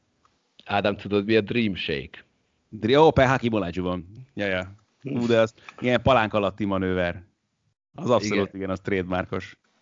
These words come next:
Speaker 1: Az trademarkos, sarkazással, dobócselekkel állítólag először David Robinson szopatta vele.
Speaker 2: És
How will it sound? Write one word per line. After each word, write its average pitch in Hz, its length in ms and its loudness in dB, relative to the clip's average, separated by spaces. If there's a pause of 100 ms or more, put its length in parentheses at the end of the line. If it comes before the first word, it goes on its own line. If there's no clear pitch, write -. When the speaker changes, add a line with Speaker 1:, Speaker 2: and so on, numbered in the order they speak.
(420)
Speaker 1:
Az 117 200 0
trademarkos, 127 800 0
sarkazással, 101 840 -2 (100)
dobócselekkel 98 880 -2
állítólag 90 580 -4
először 92 540 -4
David 73 340 -8
Robinson 67 460 -12
szopatta 73 460 -14
vele. 71 280 -8 (400)
Speaker 2:
És 202 280 -2